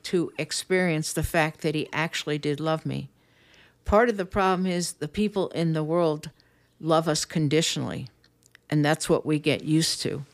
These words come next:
It's hard for us to imagine that someone would love us unconditionally, and that's what God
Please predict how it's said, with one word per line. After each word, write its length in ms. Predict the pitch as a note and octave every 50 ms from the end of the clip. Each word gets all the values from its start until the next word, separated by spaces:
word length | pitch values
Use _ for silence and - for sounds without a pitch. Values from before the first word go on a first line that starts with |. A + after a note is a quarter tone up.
| _ _ _ - _ _ _ -
It's 180 | E3 - -
hard 400 | - - - G#3 G3 G3 G3+ F#3+ F#3
for 240 | - F#3+ - -
us 320 | - D3 E3+ E3 - - - - _ _ _ -
to 160 | - F#3 D#3+
imagine 560 | D3 D3+ D#3 D3+ D#3 D#3+ D#3 - D#3+ D3+ D3+
that 160 | C#3 C3+ -
someone 520 | - - F3 E3 D#3+ D#3+ D#3 D3+ D#3 D#3+ - - - - - - - - _ _ _ _ _ _ _ _ _
would 220 | - D#3+ F3 E3 D3
love 260 | D3 D#3 D#3+ D#3+ D3
us 200 | C#3 D3 - - - _
unconditionally, 1160 | - D#3+ E3+ F3 F3+ F3 - - E3 C#3+ C#3 C#3 C3 C#3 - - - A2+ - - - A#2+ - - _ -
and 180 | D3 D3+ D#3
that's 240 | D3+ D#3 D#3+ - -
what 160 | D#3+ C3+ -
God 380 | - D#3 D3 C#3 C#3+ C#3 -